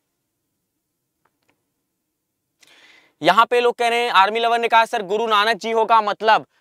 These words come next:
ऑप्शन नंबर वन के साथ जा रहे हैं।" कई लोग कह रहे हैं, "सर, रामदास जी," हिमांशु ने कहा रामदास, अ, अर्जुन दास भी आ रहे हैं, कुछ लोग कह रहे हैं, लेकिन ध्यान से दीजिएगा, देखते हैं किसका सही है।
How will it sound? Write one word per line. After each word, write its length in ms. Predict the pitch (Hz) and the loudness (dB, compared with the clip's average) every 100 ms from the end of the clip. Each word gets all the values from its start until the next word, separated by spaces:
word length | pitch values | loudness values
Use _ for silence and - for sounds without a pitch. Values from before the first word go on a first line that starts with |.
| _ 175 | _ -4
ऑप्शन 320 | 185 - 233 | -4 -2 -2
नंबर 220 | 233 226 | 0 0
वन 220 | 190 220 | 0 -2
के 100 | 240 | -2
साथ 200 | 233 214 | 0 0
जा 200 | 214 214 | 2 0
रहे 220 | 214 220 | 0 -2
हैं।" 100 | 233 240 _ _ - | -4 -6 _ _ -2
कई 140 | 208 | 0
लोग 140 | 233 | 2
कह 140 | 226 226 | 0 0
रहे 100 | 226 | 0
हैं, 60 | |
"सर, 200 | 226 240 | -2 -2
रामदास 480 | 214 208 214 214 220 | 0 0 0 0 0
जी," 180 | 180 226 | -2 -6
हिमांशु 360 | 208 196 202 220 | -4 -4 -4 -6
ने 100 | 214 | -2
कहा 180 | 208 | 0
रामदास, 580 | 202 208 220 220 226 - _ _ _ - | 0 -2 -2 0 0 -2 _ _ _ -2
अ, 400 | 165 175 175 175 - _ _ - | 2 4 2 0 -4 _ _ -2
अर्जुन 360 | 180 185 240 | -2 -2 -2
दास 260 | 220 214 180 | 2 2 0
भी 160 | 233 | -2
आ 160 | 220 196 | 0 2
रहे 160 | 202 208 | 0 -4
हैं, 260 | 214 214 - | -4 -6 -8
कुछ 160 | 202 208 | -12 -8
लोग 140 | 208 | -6
कह 140 | 208 | -2
रहे 140 | 202 202 | 0 0
हैं, 200 | 208 220 _ _ _ _ - | -2 -4 _ _ _ _ -8
लेकिन 320 | 156 214 254 | -4 0 -2
ध्यान 300 | 180 202 226 | 0 0 0
से 120 | 233 | 0
दीजिएगा, 600 | 214 233 202 233 233 233 - _ - | -4 -2 0 2 4 2 -2 _ -8
देखते 340 | 156 214 - 226 | -4 -4 -2 -2
हैं 160 | 233 | -2
किसका 360 | - 214 - 214 | -4 -6 -2 -2
सही 320 | 208 208 214 | 0 0 0
है। 240 | 214 185 | 2 0